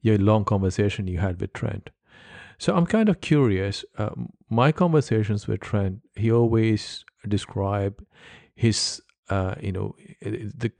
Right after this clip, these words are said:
the similarities he saw with token engineerings, with his experience that he had in semiconductors and using genetic algorithms.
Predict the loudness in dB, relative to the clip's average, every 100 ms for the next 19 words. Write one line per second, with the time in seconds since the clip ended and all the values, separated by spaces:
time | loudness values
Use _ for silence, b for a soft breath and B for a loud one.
0 | -6 -4 2 4 6 6 4 4 2 2
1 | 0 -2 0 0 2 -2 -4 0 0 2
2 | 0 0 2 2 0 -4 -10 -16 B B
3 | B 0 2 2 0 -2 2 2 4 4
4 | 2 2 0 0 2 2 2 0 -2 -2
5 | -2 0 0 2 0 -2 -2 -6 -8 -16
6 | B B -2 2 4 2 0 -2 0 0
7 | 2 2 0 0 -2 -4 -8